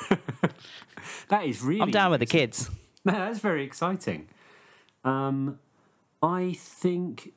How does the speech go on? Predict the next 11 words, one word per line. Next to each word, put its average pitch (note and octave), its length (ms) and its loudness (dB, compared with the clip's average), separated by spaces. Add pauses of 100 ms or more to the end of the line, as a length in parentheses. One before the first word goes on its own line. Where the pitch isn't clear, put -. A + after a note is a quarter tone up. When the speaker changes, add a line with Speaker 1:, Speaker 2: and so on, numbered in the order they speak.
(100)
Speaker 1:
I D3 200 2
have, C3 300 -4 (100)
I, D3 120 4 (220)
I, D3+ 100 -2 (100)
I've D3+ 180 0
been C#3+ 140 0
listening C#3 360 -2
to, B2+ 640 -2 (100)
um, G#2+ 680 0 (1000)
Joni A#2 300 0
Mitchell. F#2+ 460 -4